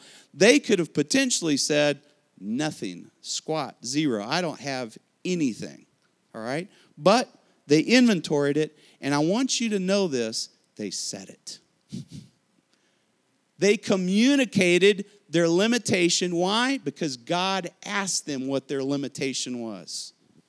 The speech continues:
There is absolutely nothing wrong with looking in the mirror and saying, "I don't have any money.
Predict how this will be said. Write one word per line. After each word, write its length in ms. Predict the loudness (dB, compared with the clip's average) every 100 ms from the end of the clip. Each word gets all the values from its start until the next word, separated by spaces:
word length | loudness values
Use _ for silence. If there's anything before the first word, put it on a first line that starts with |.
| _ _ _ _ _ _ _
There 280 | 0 4 4
is 200 | 4 2 0
absolutely 1080 | 2 4 4 2 2 4 2 0 0 0 -2 _ _ -8
nothing 520 | 2 2 4 2 2
wrong 520 | 2 2 0 -2 -4 -10 _ -4
with 140 | 0
looking 340 | 4 4 4 2
in 120 | 4
the 100 | 4
mirror 500 | 4 4 4 2 0 -2
and 160 | -4
saying, 300 | 0 0 0
"I 200 | 0 0
don't 200 | 0 -2
have 240 | -2 -2 0
any 120 | 0
money. 380 | 2 0 -2